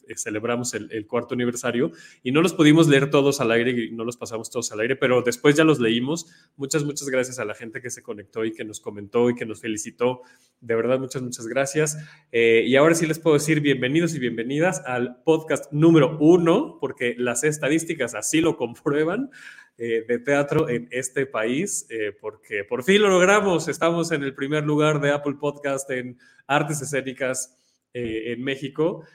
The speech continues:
Y, y hay una cosa muy rara, porque en el, en, en las estadísticas, ¿no? en, en, en donde, eh, vemos estos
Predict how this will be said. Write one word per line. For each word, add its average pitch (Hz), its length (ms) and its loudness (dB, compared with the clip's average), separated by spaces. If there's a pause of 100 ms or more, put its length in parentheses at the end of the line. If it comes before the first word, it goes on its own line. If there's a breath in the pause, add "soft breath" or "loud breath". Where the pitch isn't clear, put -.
(140 loud breath)
Y, 120 920 -2
y 139 160 0
hay 170 120 4
una 208 140 -2
cosa 208 220 -6
muy 196 160 -4
rara, 180 260 0
porque 147 260 -4
en 139 120 -4
el, 135 180 -4
en, 127 400 -10
en 127 140 -8
las 123 140 -10
estadísticas, 151 840 -4
¿no? 123 120 -8
en, 120 120 -12
en, 110 260 -16
en 117 140 -18
donde, 110 280 -12
eh, 110 420 -12
vemos 143 240 -8
estos 143 420 -8